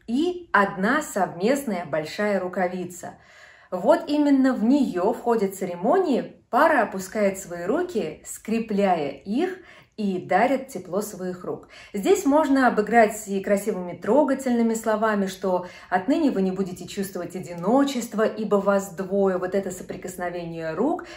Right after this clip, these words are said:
и вот эта вот крепкая сцепка как раз-таки об этом и говорит. Или, например,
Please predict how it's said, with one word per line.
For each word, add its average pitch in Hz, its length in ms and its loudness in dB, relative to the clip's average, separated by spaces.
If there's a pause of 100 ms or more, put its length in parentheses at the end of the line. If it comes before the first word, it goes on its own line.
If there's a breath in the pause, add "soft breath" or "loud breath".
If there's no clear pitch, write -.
(100)
и 180 60 -6
вот 185 140 0
эта 247 160 0
вот 196 180 0
крепкая 202 520 0
сцепка - 540 2
как 170 240 -8
раз-таки 214 420 0
об 151 180 -6
этом 180 300 -4
и - 20 -8
говорит. 151 600 -6
Или, 254 160 4
например, 226 540 2